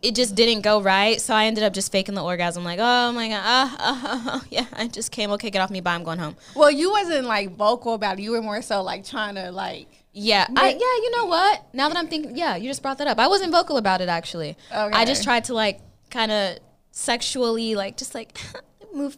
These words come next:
Speaker 1: the head, but it just wasn't, I don't know, just didn't get it. Hold on, let me
Speaker 2: Um,
Speaker 1: think. Have I tried to be vocal? Let me
Speaker 2: like,
Speaker 1: really
Speaker 2: in
Speaker 1: think.
Speaker 2: the act, like, okay, y'all are doing it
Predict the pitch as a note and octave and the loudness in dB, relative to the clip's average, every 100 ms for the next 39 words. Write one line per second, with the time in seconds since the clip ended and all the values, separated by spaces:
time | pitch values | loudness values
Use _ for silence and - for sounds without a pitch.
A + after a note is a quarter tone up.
0 | _ B3+ C#4 A#3 A3 G#3+ F#3+ - G3 G3+ | _ -4 0 0 0 0 0 -2 -6 -6
1 | - F#3+ F3 E3 - _ _ _ _ _ | -4 -4 -4 -8 -12 _ _ _ _ _
2 | _ _ _ E3 F3+ F#3 E3 F3+ F#3+ - | _ _ _ -10 -6 -4 -6 -10 -18 -18
3 | F#3 F3+ F#3+ E3+ E3 D#3+ D3 - _ _ | -14 -8 -8 -4 -2 -2 -6 -10 _ _
4 | _ _ _ - D4+ F4+ F#4 D#4+ A3+ G#3+ | _ _ _ 4 6 6 2 0 0 -2
5 | A#3+ A3 F3 A3 B3+ B3+ G3 F#3+ A3+ G3 | -4 -6 -6 -2 -2 -2 -4 -4 -6 -6
6 | E3 E3+ A3 A#3+ - _ _ _ _ _ | -6 -6 -8 -10 -14 _ _ _ _ _
7 | _ _ _ - - C#4 C#4 C#4 C#4 E3+ | _ _ _ -20 -20 -4 2 4 4 2
8 | D4+ D4 C4 - G#3+ A3+ F#3+ - - E3 | 4 4 2 2 0 2 0 -4 -8 -8
9 | - F#3+ F#3+ G#3+ - - - - E4 D#4+ | -12 -14 -16 -16 -18 -18 -18 -2 -2 0
10 | D#4 D4+ C#4+ C#4 | -4 -6 -8 -10